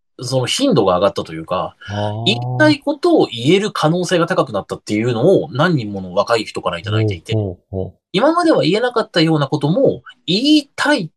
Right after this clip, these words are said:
Speaker 1: と思えるようになったような気がするっていうのはすごく言われます。
Speaker 2: あー。
Speaker 1: で、実際に僕、あの、習い事としての大喜利教室を新宿で
Speaker 2: はい。
Speaker 1: 二千十八年からやってたんですけど、
Speaker 2: はい。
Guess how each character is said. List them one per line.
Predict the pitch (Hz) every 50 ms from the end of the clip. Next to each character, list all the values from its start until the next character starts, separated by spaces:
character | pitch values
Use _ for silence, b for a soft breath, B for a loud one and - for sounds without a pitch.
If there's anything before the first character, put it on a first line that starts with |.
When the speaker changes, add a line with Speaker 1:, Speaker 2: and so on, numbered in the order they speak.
| _ _
Speaker 1:
と | - 139
思 | 113 - 120 123 135 156 160
え |
る | 143
よ | 123
う | 107
に | 101
な | 104 120
っ | 120
た | - 110
よ | 95
う |
な | 92
気 | - - 104
が | 110
す | 104 -
る | 120 120
っ | 120
て | - 95
い |
う | 92
の |
は | 90
す | - -
ご | 143 156
く | -
言 | - 98
わ | 95 95
れ | 110
ま | 120 123
す。 | 123
Speaker 2:
あ | 123
ー。 | 123 127 127 123 123 123 123 123 123 123 123 123 120 120 113 107
Speaker 1:
で、 | 101 147 - - _ -
実 | 131 160 170 170 - 233
際 | 240
に | 247
僕、 | 233 254 254 - - 131 107 98 87 - _ _ _ _
あ | - 113
の、 | 110 107 104 101
習 | 104 110 127 151
い | 170 175
事 | 180 175 - 175 175
と | 175 - - 165
し | -
て | - 175
の | 123 104 101
大 | 110 110
喜 | 110 117
利 | 113 113
教 | - 117 104
室 | 90 - - 95
を | 87 80 78
新 | - - 110 110
宿 | 107 107 110
で |
Speaker 2:
は | 107 104
い。 |
Speaker 1:
二 | 104 104
千 | - 131 110 98
十 | 92 95
八 | 95 101 95 104
年 | 101 87
か | 85 87
ら | 87
や | 87
っ |
て | -
た | - 92
ん | 87
で | 82
す | -
け | - -
ど、 | 131
Speaker 2:
は | 123
い。 | 104 92